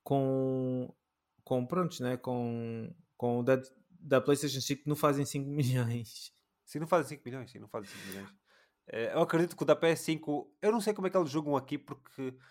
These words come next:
Speaker 2: se não me engano, o Death Stranding, tu p-, podes pagar aqueles dez paus para ter acesso à versão,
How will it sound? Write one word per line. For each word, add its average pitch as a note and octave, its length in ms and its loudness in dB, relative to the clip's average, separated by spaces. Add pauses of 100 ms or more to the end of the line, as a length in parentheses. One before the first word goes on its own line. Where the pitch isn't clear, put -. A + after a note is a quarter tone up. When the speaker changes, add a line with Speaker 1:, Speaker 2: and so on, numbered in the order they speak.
(140)
Speaker 2:
se - 140 -12
não F#3+ 80 -2
me F#3 80 2
engano, D#3+ 240 4
o D3 40 0
Death C#3+ 180 4
Stranding, C#3 380 0
tu C#3 140 -14
p-, - 120 -18 (180)
podes C#3 240 -2
pagar B2 360 2
aqueles B2 360 -4
dez A#2+ 400 -2
paus G#2+ 340 4
para A2+ 140 -6
ter A2+ 200 -2
acesso G#2+ 600 -6
à B2+ 100 -4
versão, A2+ 580 -6